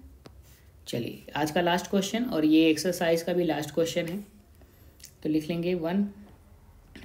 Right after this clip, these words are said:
meter equal to one upon one thousand kilometer। तो यहाँ पे कितना है? नाइन्टी फ़ाइव थाउजेंड वन ज़ीरो एट meter equal to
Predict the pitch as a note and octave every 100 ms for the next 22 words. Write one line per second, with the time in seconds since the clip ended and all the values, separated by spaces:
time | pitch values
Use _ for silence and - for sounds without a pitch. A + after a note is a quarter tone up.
0 | - D3 D3 C#3+ F3 F3 F3 E3 E3 D#3
1 | E3 E3 E3 F3 G3+ - - - - -
2 | - - - - - - - - D3 D#3
3 | F3+ F3+ E3 D#3 D#3 D3 D3+ - - -
4 | - - D3 D3 E3+ F3+ E3 D#3 D3+ -
5 | - - - - - - D3+ C#3+ D#3+ D#3+
6 | E3+ F3+ D#3+ C#3+ C#3+ D3+ D3+ E3+ F3 F3+
7 | F3 F3 G3+ - - - - - - -
8 | D3+ D3 D#3+ F3 F3 E3 - D#3+ D3+ D3+
9 | - - - - - - - - D3+ D#3+
10 | E3 D3+ D#3 - - - - D3 D3 F3
11 | F3 C#3